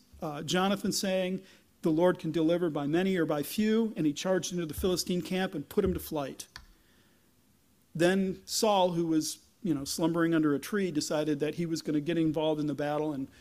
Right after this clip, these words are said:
avenge his name, 'cause he didn't do anything up until that point. Act two was when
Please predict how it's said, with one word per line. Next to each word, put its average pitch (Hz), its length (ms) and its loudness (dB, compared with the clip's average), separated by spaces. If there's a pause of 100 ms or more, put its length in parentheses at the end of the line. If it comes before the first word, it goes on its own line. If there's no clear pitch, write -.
(260)
avenge 185 380 2
his 165 220 2
name, 151 420 2 (100)
'cause 139 400 -4
he 151 80 -2
didn't 156 180 2
do 165 120 6
anything 165 260 4
up 160 140 2
until 156 220 -2
that 135 180 -6
point. 139 300 -6 (1000)
Act 165 260 4
two 196 560 4 (840)
was 165 220 4
when 170 520 2